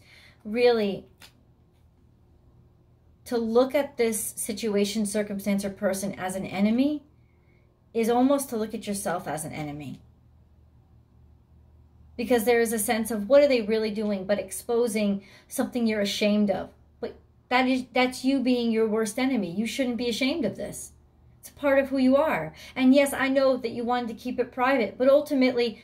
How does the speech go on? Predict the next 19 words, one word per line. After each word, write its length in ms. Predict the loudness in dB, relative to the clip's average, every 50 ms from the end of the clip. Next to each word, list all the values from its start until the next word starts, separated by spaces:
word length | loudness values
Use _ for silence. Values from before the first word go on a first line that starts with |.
| _ -8
you 140 | -4 -4 0
didn't 220 | 0 0 0 0
choose 280 | 0 0 0 0 0 -2
to 120 | -6 -6
not 220 | -2 -2 -2 -2 -2
keep 240 | -4 -4 -4 -4 -6
it 120 | -10 -6
private. 320 | -2 0 0 2 2 0
It 80 | -2 2
wasn't 300 | 2 2 2 2 0 -2
your 100 | -2 -2
decision 560 | -2 -4 -2 -2 -2 0 0 0 -2 -4 -6 -12 _ _ _ -20 _ -2
to 120 | 0 0
throw 280 | 0 0 0 2 2 4
this 200 | 2 0 0 2
all 240 | 2 2 2 2 2
over 220 | 0 0 -2 -2
the 100 | -4 -4
place. 540 | -4 -4 -2 0 0 0 -2 -4 -10 -12 -14